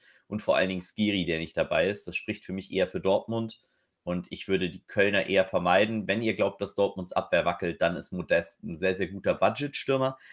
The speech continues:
Das Problem ist einfach nur, wir kriegen noch Stürmer im besseren Spot, sogar als Favorite für günstigeres Geld.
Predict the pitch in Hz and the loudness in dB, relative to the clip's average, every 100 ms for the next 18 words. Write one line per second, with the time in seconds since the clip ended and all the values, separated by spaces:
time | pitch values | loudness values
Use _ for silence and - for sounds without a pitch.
0 | - _ - - 92 - 147 110 90 92 | -20 _ -10 -4 0 2 2 2 2 4
1 | 92 95 90 90 113 113 107 - _ 98 | 4 2 0 -2 -2 0 0 -4 _ 6
2 | 110 - - 110 110 - 95 113 - 107 | 6 4 2 4 4 4 6 6 6 -4
3 | 101 - 120 - - 101 95 82 95 - | -6 0 0 0 -4 4 6 6 2 2
4 | 110 113 107 107 107 - 110 95 107 107 | 4 4 4 4 2 -2 -2 2 2 0
5 | - 92 87 82 90 - 92 85 85 85 | -4 2 2 2 -2 0 6 6 6 0